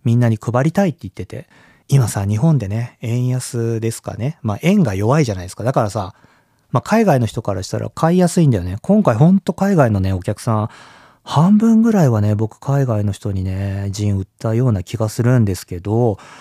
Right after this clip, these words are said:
まあ、そんな感じでさ、あ、そんな買ってくれんだと思ってすごい聞いてたら、どうやらね、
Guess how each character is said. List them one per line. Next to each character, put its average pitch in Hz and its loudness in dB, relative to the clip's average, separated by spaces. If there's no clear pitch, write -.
ま 196 6
あ、 - 4
そ 202 4
ん 196 6
な 196 4
感 185 4
じ 160 0
で 175 2
さ、 147 2
あ、 123 2
そ 147 0
ん 190 6
な 202 4
買 175 0
っ 170 0
て 185 -4
く 180 -4
れ 180 4
ん 170 6
だ 107 2
と 98 -6
思 95 -4
っ - -8
て - -14
す - -8
ご 143 4
い 107 -2
聞 180 0
い 196 0
て 226 0
た 208 -2
ら、 107 0
ど 220 4
う 214 6
や 117 4
ら 98 0
ね、 101 -2